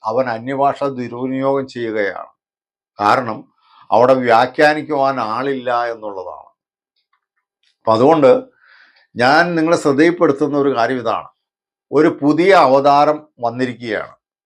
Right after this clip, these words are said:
അദ്ദേഹത്തിൻ്റെ പേരൊന്നും എനിക്കറിയത്തില്ല. അപ്പൊ ഈ പുതിയ അവതാരം ഇപ്പൊ നവംബറിൽ ഒരു പുതിയ സീസണുമായിട്ടാണ് വന്നേക്കുന്നത്. അപ്പൊ അദ്ദേഹം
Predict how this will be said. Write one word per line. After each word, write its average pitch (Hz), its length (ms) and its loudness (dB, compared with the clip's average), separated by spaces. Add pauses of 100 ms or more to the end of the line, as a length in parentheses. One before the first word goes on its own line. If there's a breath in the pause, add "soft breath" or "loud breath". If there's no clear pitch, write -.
(120)
അദ്ദേഹത്തിൻ്റെ 135 540 2
പേരൊന്നും 135 400 2
എനിക്കറിയത്തില്ല. 107 500 -10 (960 soft breath)
അപ്പൊ - 220 0
ഈ 160 140 2 (100)
പുതിയ 165 340 2 (180)
അവതാരം 147 460 2 (260)
ഇപ്പൊ 135 220 -8
നവംബറിൽ 160 640 0
ഒരു 156 200 -2
പുതിയ 139 280 -6
സീസണുമായിട്ടാണ് 139 920 -6
വന്നേക്കുന്നത്. 82 520 -20 (720)
അപ്പൊ - 180 0
അദ്ദേഹം 175 420 4